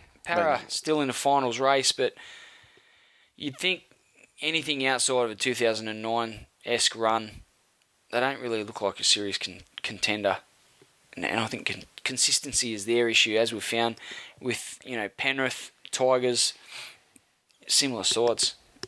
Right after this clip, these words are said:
Speaker 1: Penrith were right up there, given they had a, as a lot of people have pointed out, a bit of a padded jaw, but,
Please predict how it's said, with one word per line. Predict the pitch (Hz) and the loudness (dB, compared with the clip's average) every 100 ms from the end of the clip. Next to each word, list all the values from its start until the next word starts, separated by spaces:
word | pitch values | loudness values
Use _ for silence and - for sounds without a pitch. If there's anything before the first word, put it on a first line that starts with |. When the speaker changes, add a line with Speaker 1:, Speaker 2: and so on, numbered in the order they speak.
| _ - | _ -6
Speaker 1:
Penrith | 127 113 113 | -6 -6 -6
were | |
right | 110 110 107 | 0 4 4
up | - | 2
there, | 98 95 | -2 -4
given | 104 98 | -6 -6
they | 95 | -2
had | 107 | -2
a, | 98 - - - - - - - | -2 -6 -16 -16 -18 -20 -20 -4
as | - 113 104 - - | 2 2 2 -4 -4
a | |
lot | 117 117 | 0 0
of | |
people | 113 123 113 | 0 -4 -4
have | 101 | -8
pointed | 120 110 110 | -4 -4 0
out, | 113 - - | 0 -2 -6
a | |
bit | 110 113 | -10 -10
of | |
a | 110 | -8
padded | - 113 104 | -4 -4 -4
jaw, | 110 117 110 | -6 -4 -4
but, | 101 | -6